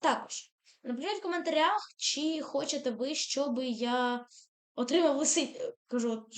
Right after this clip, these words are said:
чи хочете ви. Е, чи хочете ви огляд на цей, на Майнкрафт сервер, який я зробив своєю подругою? Е, він дуже крутий.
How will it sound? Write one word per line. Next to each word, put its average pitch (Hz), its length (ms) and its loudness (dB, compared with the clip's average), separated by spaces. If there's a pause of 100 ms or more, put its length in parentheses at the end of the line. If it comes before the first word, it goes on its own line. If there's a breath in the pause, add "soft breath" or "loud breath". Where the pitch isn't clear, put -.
(100)
чи - 120 -4
хочете 254 340 -2
ви. 220 180 -4 (640 loud breath)
Е, 226 160 0
чи 233 120 -2
хочете 349 360 -2
ви 285 220 0
огляд 269 600 0
на 247 200 0
цей, - 420 -4 (100)
на 262 360 0
Майнкрафт 247 480 0
сервер, 254 360 2
який 233 280 -6
я 247 140 0
зробив 226 280 -6
своєю 240 340 -2
подругою? 339 520 -2 (880 soft breath)
Е, 240 540 2
він 294 240 0
дуже 294 240 0
крутий. 254 640 -2